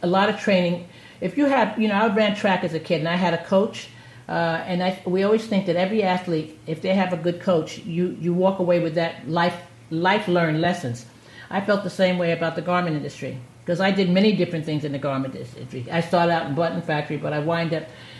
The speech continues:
you know, being Willie Smith's assistant. Uh, then I wind up being a showroom girl for Stephen Burrows. And I mean, just every little aspect, working low-end dresses, learning a switchboard, anything. You, you, you learn a lot of things in life when you're growing up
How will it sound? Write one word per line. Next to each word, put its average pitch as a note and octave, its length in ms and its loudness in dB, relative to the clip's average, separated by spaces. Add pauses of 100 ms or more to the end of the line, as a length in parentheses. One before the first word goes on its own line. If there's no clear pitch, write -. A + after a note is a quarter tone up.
you E3+ 100 0
know, E3 100 2
being D#3+ 360 2
Willie F3 200 4
Smith's E3+ 340 0
assistant. D#3 520 -2
Uh, C#3+ 240 -4
then E3+ 160 0
I D#3+ 100 0
wind E3 240 0
up - 140 -4
being D#3+ 240 -2
a D#3 120 -6 (420)
showroom F#3 480 2
girl E3+ 240 2
for E3+ 160 -4
Stephen E3+ 420 -2
Burrows. D#3+ 440 0
And D#3+ 120 -4
I F3 40 -4
mean, F3+ 160 -4
just G#3+ 260 -6
every A3+ 220 0
little A3+ 260 4
aspect, F#3 480 0
working F3+ 380 -2
low-end F3 420 4
dresses, D#3+ 520 -4 (220)
learning F3+ 280 0 (100)
a D#3+ 60 -6
switchboard, D#3 680 0
anything. F#3+ 580 0 (540)
You, F#3+ 380 2
you, F#3 360 -2
you G3 160 2
learn A3+ 320 4
a - 20 0
lot G#3 180 2
of A#3+ 120 -2
things B3 340 0
in E3+ 180 0
life G3 280 0 (120)
when F3 160 0
you're E3 100 0
growing F#3 400 2
up F#3+ 260 -2